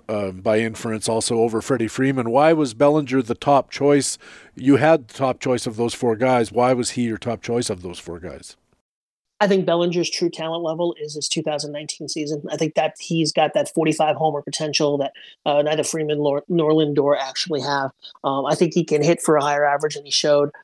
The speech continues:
Speaker 2: Uh, I'm just, I, I love the raw talent. Uh, as far as versus Lindor, I actually, I think if I look at the top one hundred I did, I probably do have Lindor ahead of Bellinger.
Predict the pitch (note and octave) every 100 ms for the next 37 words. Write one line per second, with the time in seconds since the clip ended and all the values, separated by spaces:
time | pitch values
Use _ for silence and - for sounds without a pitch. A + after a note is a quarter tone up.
0 | _ - B2 C3 G3 F#3 F#3+ - F3+ F3
1 | F3+ E3+ D#3+ D3+ D3 C#3 - C#3 D3+ E3
2 | - _ _ _ - D#3+ D#3 D#3 D#3+ F#3+
3 | - G#3 G3 F3+ F#3 - F3 D3+ D#3 D3+
4 | C#3 G3 F#3+ F3+ D#3 D3 _ _ _ _
5 | F#3+ - F3+ G3 F#3+ G3 F#3 G3 G3 F3
6 | - - F3 E3+ E3+ E3 E3 D#3+ D3+ D#3
7 | C#3+ F3+ F3+ E3 E3+ D#3+ D#3+ D3+ D#3 D#3
8 | D#3+ D3+ D3+ D#3 D#3+ F3+ F3+